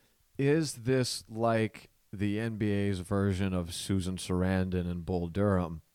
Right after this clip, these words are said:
where she's responsible for getting these guys to the next level?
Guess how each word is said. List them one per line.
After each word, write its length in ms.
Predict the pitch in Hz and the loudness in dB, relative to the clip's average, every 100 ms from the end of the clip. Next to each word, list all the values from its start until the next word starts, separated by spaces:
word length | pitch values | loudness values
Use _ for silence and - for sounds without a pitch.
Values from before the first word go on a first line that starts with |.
| _ _ _ _ _ _ _ _ - _ _ - | _ _ _ _ _ _ _ _ -20 _ _ -4
where 360 | 107 98 90 87 | 0 2 2 0
she's 600 | - 120 113 104 - - _ _ _ _ _ _ _ | -2 2 2 2 -2 -10 _ _ _ _ _ _ _
responsible 800 | 110 98 - 117 110 - 95 98 | -2 -2 0 0 0 -2 -4 -4
for 160 | - 95 | -2 2
getting 320 | 101 98 101 | 4 6 6
these 180 | 98 - | 4 4
guys 320 | 101 95 92 | 2 2 0
to 100 | 101 | 0
the 80 | 95 | 0
next 260 | 98 92 139 | -2 -2 -2
level? 380 | 156 98 - | 0 0 -4